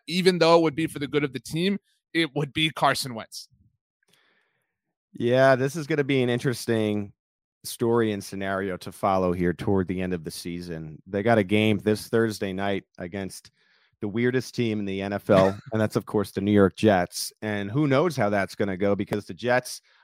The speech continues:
Speaker 2: uh, lose to every other team except A F C contenders. And so I'll, I'll hold and say, "Let's see how these two games against the Jets and Jags go." If you go oh and two, no-brainer, bench Wentz. If you
Speaker 1: Right.
Speaker 2: go one and one, still a little unclear.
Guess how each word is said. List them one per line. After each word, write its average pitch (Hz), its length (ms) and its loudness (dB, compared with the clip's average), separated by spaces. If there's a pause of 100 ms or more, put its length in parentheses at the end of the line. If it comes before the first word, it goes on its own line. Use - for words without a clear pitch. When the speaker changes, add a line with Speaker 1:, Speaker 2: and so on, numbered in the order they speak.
(220)
Speaker 2:
uh, 92 80 -6
lose 131 340 -4
to 131 100 2
every 131 260 4
other 131 160 4
team 127 260 -2
except 113 340 2
A 117 100 6
F 107 80 2
C 117 160 0
contenders. 104 720 6 (120)
And 117 180 4
so 110 540 10 (160)
I'll, 117 680 10 (540)
I'll 113 180 2
hold 170 480 0 (400)
and 120 140 2
say, 127 340 0
"Let's 131 180 -6
see 151 140 -2
how 147 140 6
these 139 200 4
two 147 140 4
games 135 300 4
against 123 240 -4
the 104 80 -6
Jets 113 320 -2
and 101 80 -6
Jags 107 460 -2
go." 143 300 -2 (280)
If - 80 -2
you 120 60 2
go 139 180 12
oh 131 140 10
and 123 100 4
two, 139 360 8
no-brainer, 110 540 8
bench 107 260 4
Wentz. 104 440 4
If - 80 -20
you 135 60 -10
Speaker 1:
Right. 127 200 6
Speaker 2:
go 117 40 6
one 131 120 8
and 131 160 8
one, 123 300 6
still - 260 0
a 127 40 6
little 123 280 8
unclear. 120 640 6